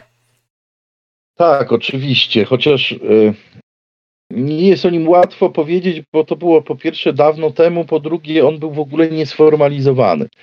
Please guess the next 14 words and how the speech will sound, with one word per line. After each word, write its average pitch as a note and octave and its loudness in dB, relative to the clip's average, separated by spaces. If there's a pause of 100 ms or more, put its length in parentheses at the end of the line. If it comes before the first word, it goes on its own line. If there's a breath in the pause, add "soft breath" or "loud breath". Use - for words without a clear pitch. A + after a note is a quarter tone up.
(340 loud breath)
To C3+ -10
była E3+ 2
taka D#3 0
dosyć F3 -4
luźna D#3+ -4
współpraca, C3 0 (920)
e, A#2 2
chociaż, D#3 -2 (100)
no, D3+ -10
bardzo, A#2+ 2
bardzo A2 0
ją G2+ 0
miło G#2+ 0
wspominam. G2 -4